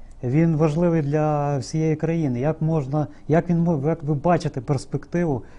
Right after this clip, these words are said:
е, в рамках, е, з-, сьогоднішньої зими, теперішньої зими? Чи допоможе Шахтарський край перезимувати в складній економічній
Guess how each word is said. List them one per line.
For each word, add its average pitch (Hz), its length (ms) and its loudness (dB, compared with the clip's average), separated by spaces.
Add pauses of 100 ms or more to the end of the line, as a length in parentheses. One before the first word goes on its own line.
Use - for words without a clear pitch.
(120)
е, 127 240 -4
в 123 80 0
рамках, 147 480 0
е, 131 380 -2
з-, - 320 -10
сьогоднішньої 143 560 0
зими, 135 300 -2
теперішньої 135 600 -4
зими? 131 280 -4 (380)
Чи 156 120 2
допоможе 165 560 6
Шахтарський 147 520 -4
край 156 260 -4
перезимувати 139 1000 -2 (340)
в - 140 -20
складній 139 480 0
економічній 131 720 -4